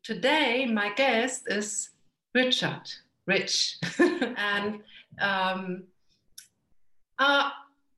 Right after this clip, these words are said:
I know I'm not so good in, in telling a lot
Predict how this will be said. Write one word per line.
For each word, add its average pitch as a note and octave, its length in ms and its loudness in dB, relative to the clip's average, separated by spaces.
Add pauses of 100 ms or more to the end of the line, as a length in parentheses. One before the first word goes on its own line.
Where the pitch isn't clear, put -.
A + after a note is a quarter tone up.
(160)
I A#3 160 4
know G#3 220 4
I'm G3+ 320 -2
not F#3+ 180 -4
so F#3 140 -6
good F3+ 220 -10
in, E3+ 500 -8
in D#3+ 280 -14 (280)
telling F#3+ 560 -10
a F3 80 -8
lot E3+ 340 -10